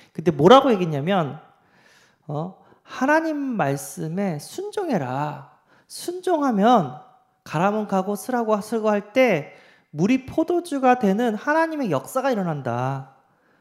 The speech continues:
"왜 하나님의 역사가 일어나지 않느냐? 주인이 안 바뀌어서 그렇다.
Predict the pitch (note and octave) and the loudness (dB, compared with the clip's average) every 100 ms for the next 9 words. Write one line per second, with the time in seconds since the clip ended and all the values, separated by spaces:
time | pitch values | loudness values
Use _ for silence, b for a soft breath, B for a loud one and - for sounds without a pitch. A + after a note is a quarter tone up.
0 | b F#3 B3 C4+ C#4 C4 F#3 E3 F#3 E3+ | b 4 4 4 0 0 0 0 0 0
1 | E3 D#3 D3+ C#3 C#3+ F#3+ E3+ C3 - - | 0 -2 -2 -2 -2 0 0 -2 -8 -8
2 | A3 D4+ F4 C4 C#3 G#3 A3+ C4 G#3+ E3 | -2 -2 0 -2 -2 -4 -4 -6 -6 -10
3 | - C#3+ D#3 C3+ | -6 -4 -2 -4